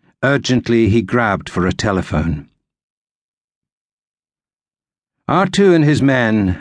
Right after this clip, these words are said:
had been working furiously, filling the almost airless room with the musty stink of stale sweat as they labored at their task.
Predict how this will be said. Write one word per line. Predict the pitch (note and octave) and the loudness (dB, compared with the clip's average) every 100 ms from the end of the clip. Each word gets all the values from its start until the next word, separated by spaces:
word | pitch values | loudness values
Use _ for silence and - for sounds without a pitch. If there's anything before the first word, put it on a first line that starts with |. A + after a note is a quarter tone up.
| - | -4
had | B2 F#2+ | -4 0
been | B2 A#2 | 0 2
working | C3+ C3 - G2+ F#2 | 2 0 -2 -2 -2
furiously, | - A#2+ A#2+ G2+ D2+ - - D2 - _ _ _ _ _ | -4 -2 0 0 -2 -4 -8 -10 -12 _ _ _ _ _
filling | E3+ F3 D3+ | 2 2 4
the | C3+ C3 | 2 2
almost | D3 C#3+ B2+ B2 - - | 2 2 2 0 -4 -4
airless | C#3+ C#3 A#2+ G2+ - | 0 2 2 0 0
room | A#2 A#2+ G2 F2 D#2+ D#2 | 0 2 0 0 -2 -2
with | G#2+ - | -4 0
the | |
musty | A2+ C3 B2+ - A2+ | 0 0 -2 -2 -2
stink | - - B2 G#2 F2+ | -4 -6 -4 -2 -4
of | F2 - | -6 -6
stale | - A2+ A2+ G2+ F#2+ | -6 -2 0 0 -2
sweat | - - B2 G#2+ - - - - - | -6 -4 -2 -2 -6 -14 -18 -12 -6
as | G2 | -4
they | A#2 A2+ | 0 0
labored | B2 A#2+ F#2+ D#2+ | 2 0 -2 -2
at | E2+ | -4
their | E2 E2+ | -4 -4
task. | - G#2 F#2 D#2 - - | -4 -4 -2 -4 -6 -16